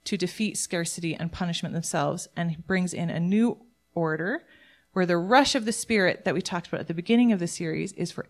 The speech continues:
everyone. It's for all flesh. And so instead of his punishment resulting in his diminishment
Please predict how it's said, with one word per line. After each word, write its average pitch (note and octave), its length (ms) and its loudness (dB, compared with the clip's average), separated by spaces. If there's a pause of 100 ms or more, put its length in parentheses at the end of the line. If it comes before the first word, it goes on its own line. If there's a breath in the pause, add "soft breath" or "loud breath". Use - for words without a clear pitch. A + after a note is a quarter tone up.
everyone. G#3 560 0
It's - 160 -10
for - 280 -2
all A#3+ 220 10
flesh. - 460 -6 (380 loud breath)
And G3 160 4
so G3+ 140 4
instead B3+ 440 4
of G3 340 4 (300 soft breath)
his F#3+ 200 0
punishment A3 540 2
resulting F3 480 0
in D#3+ 120 0
his D#3+ 600 -2 (680)
diminishment E3 920 2